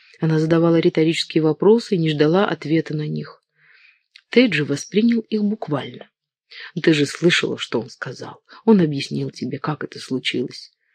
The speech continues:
Ты не проводил с ней достаточного времени. А когда была рядом, это было для нее еще хуже, чем твое отсутствие». Ее возмущение рвалось наружу. В подобном случае Кэрол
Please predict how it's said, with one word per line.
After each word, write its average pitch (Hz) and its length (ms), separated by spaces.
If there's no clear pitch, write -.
Ты 226 140
не 220 180
проводил 175 480
с - 120
ней 160 120
достаточного 151 680
времени. 123 580
А 143 100
когда 151 380
была 156 200
рядом, 165 380
это 139 180
было 147 280
для 147 160
нее 147 200
еще 143 380
хуже, 156 540
чем 151 180
твое 139 300
отсутствие». 147 680
Ее 180 140
возмущение 190 640
рвалось 151 420
наружу. - 480
В - 120
подобном 185 420
случае 175 380
Кэрол 196 400